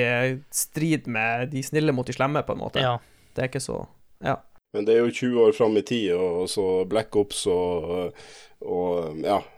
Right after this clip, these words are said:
Speaker 3: alle de der, de, de har jo tapt krig.
Speaker 2: Jo, jo, men det kunne jo
Speaker 1: Mm.
Speaker 2: vært noen veteraner som, eh, fortsatt, eller, eh, noen mennesker som hadde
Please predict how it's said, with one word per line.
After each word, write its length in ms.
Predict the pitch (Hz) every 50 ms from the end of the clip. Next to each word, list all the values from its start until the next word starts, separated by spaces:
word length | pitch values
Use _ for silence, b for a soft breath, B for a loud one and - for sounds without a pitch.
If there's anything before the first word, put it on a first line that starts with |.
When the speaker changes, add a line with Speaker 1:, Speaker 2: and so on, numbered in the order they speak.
| B B B -
Speaker 3:
alle 200 | - 101 101 104 98
de 120 | 90 87
der, 240 | 87 101 104 95 87
de, 160 | 87 92 92 90 90 87 85 85
de 160 | 90 92 92 90
har 180 | 90 92 95 95
jo 160 | 95 85 80
tapt 320 | - - 110 107 - - -
krig. 340 | - 107 107 107 - - - - B B B B B B B B B B B B B - - - - _ -
Speaker 2:
Jo, 140 | - 127 143
jo, 80 | 139 120
men 120 | 113 110
det 60 | 160 151
kunne 80 | 127 131
jo 40 |
Speaker 1:
Mm. 60 | 131 143
Speaker 2:
vært 100 | - -
noen 120 | 131 120
veteraner 580 | 120 123 - 135 127 135 143 135 123 - - -
som, 240 | - - - - 98 95 -
eh, 200 | 95 - - - - b b b b b b b b b _
fortsatt, 520 | - 131 131 - - - 139 120 - - -
eller, 260 | 127 120 120 120 120
eh, 340 | 117 117 113 117 - 113 117
noen 380 | 117 117 120 120 120 120 - 131
mennesker 520 | 131 135 139 131 127 - - - 131 117 113
som 160 | - 139 117
hadde 240 | 127 127 120 127 123